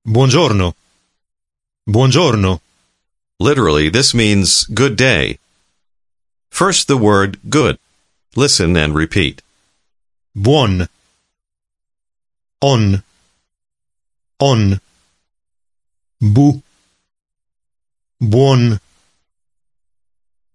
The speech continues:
Speaker 1: Buon.
Speaker 2: Now the word day.
Speaker 1: Giorno. No. Orno. Giorno.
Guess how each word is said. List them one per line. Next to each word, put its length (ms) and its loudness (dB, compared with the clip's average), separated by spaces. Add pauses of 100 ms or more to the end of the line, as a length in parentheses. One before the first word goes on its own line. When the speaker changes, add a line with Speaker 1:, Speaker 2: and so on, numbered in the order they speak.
(260)
Speaker 1:
Buon. 580 2 (1700)
Speaker 2:
Now 220 0
the 100 0
word 380 0 (200)
day. 480 -2 (800)
Speaker 1:
Giorno. 640 0 (1700)
No. 400 2 (1080)
Orno. 520 0 (1700)
Giorno. 680 0